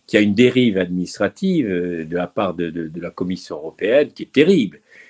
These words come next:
et que cette dérive administrative est complètement, euh, contrôlée par les réseaux américains. Il faut savoir, et là, vérifiez-le. Alors, on peut pas le prouver parce que personne peut nous le dire. Mais quand vous analysez bien les nominations de chaque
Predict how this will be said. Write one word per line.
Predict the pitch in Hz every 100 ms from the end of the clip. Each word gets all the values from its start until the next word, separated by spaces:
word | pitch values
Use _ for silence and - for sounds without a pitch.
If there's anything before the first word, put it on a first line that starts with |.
| _
et | 101
que | - 95
cette | - 98
dérive | 110 110 98
administrative | 87 87 80 - 85 - 175 123
est | 87 _
complètement, | - 160 - 98 - 104 147 147 98
euh, |
contrôlée | - 98 - 92 104 143
par | - 80
les |
réseaux | 82 95 135
américains. | 110 117 151 208 151 104 _ _ _ _
Il | -
faut | - 98
savoir, | 113 110 143 127 95
et |
là, | 98 90
vérifiez-le. | 95 92 90 104 107 139 110
Alors, | 90 85
on |
peut | 87 95
pas | 107
le | 98
prouver | - 123 135 127
parce | 92 -
que | 98 90 - - -
personne | 98 - 113 98
peut | 98
nous | 101
le | 110
dire. | 156 135 101 _ _ _ _ -
Mais | 95
quand | 147 147
vous | 143
analysez | 131 127 120 110 113
bien | 107 120
les | 101
nominations | 98 98 92 - 104
de | 87 87
chaque | - 107 -